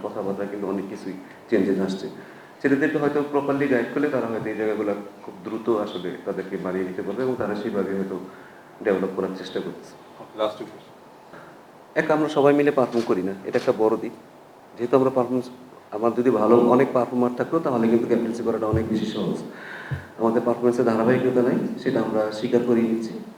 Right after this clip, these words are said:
Speaker 1: যে আমাদের পারফরমেন্সের ধারাবাহিকতা নেই, সেটা একটা বড় ধরনের চ্যালেঞ্জ।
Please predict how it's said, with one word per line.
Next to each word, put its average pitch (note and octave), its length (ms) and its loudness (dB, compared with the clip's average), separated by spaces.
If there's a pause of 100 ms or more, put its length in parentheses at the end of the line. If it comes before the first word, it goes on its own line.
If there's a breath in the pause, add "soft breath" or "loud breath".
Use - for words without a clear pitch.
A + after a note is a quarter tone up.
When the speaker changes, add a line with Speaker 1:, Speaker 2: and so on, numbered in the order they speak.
(100)
Speaker 1:
যে G#2+ 60 -2
আমাদের G#2 260 0
পারফরমেন্সের G#2 400 -2
ধারাবাহিকতা G2+ 520 0
নেই, B2 100 0
সেটা A2 240 -2
একটা G#2 140 0
বড় G2+ 220 0
ধরনের G2+ 280 -2
চ্যালেঞ্জ। G#2+ 340 0